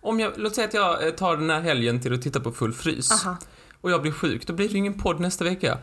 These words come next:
Speaker 2: Mhm.
Speaker 1: Nu är det mycket på spel här. Då blir det ingen podd.
Speaker 2: Ska vi slå
Speaker 1: Då blir,
Speaker 2: vad?
Speaker 1: då blir alla poddarna inställda nästa, eller, eh, veckan, eh, som vi
Speaker 2: Okej.
Speaker 1: skulle, den, nästa vecka som vi skulle spela in.
Speaker 2: Ja.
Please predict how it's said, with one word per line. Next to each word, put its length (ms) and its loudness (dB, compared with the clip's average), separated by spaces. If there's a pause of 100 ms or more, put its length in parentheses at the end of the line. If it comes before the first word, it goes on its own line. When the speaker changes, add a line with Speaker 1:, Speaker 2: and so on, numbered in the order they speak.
(140)
Speaker 2:
Mhm. 120 -2
Speaker 1:
Nu 120 2
är 40 2
det 60 0
mycket 240 0
på 60 -6
spel 360 2
här. 240 -2
Då 60 -2
blir 140 2
det 60 2
ingen 180 -4
podd. 280 -2
Speaker 2:
Ska 120 -2
vi 60 0
slå 100 -2
Speaker 1:
Då 40 -2
blir, 140 4
Speaker 2:
vad? 80 -4
Speaker 1:
då 60 -4
blir 140 -4
alla 220 2
poddarna 360 0
inställda 380 0
nästa, 400 -2
eller, 880 2
eh, 60 -2
veckan, 420 0
eh, 280 0
som 120 -4
vi 60 0
Speaker 2:
Okej. 140 2
Speaker 1:
skulle, 160 2
den, 180 0
nästa 180 0
vecka 180 0
som 80 -2
vi 60 0
skulle 160 -2
spela 240 0
in. 180 -2
Speaker 2:
Ja. 240 2